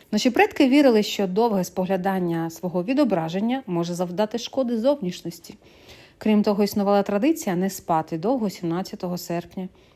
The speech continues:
Вважалося, що якщо провести багато часу в ліжку в цей день, це може спричинити фінансові труднощі в мен-, в найближчому майбутньому. Сни, які проходять в ніч на сімнадцяте серпня,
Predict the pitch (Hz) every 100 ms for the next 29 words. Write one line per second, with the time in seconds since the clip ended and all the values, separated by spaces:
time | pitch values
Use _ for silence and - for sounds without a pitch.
0 | _ - 208 202 254 370 - 254 220 202
1 | - 226 220 208 214 - 196 190 196 185
2 | 175 175 - 196 285 208 - 226 - -
3 | 240 254 254 262 - - - - 196 208
4 | 208 - 190 - 226 294 233 190 190 208
5 | - 208 247 247 190 165 - 170 175 175
6 | 175 170 180 185 190 254 - 185 180 190
7 | 165 170 170 170 170 - _ _ - -
8 | - - - - - 254 381 269 - 254
9 | 220 214 214 190 190 208 202 185 - 202
10 | 185 185 214 262 294 214 202 - 180 180
11 | 233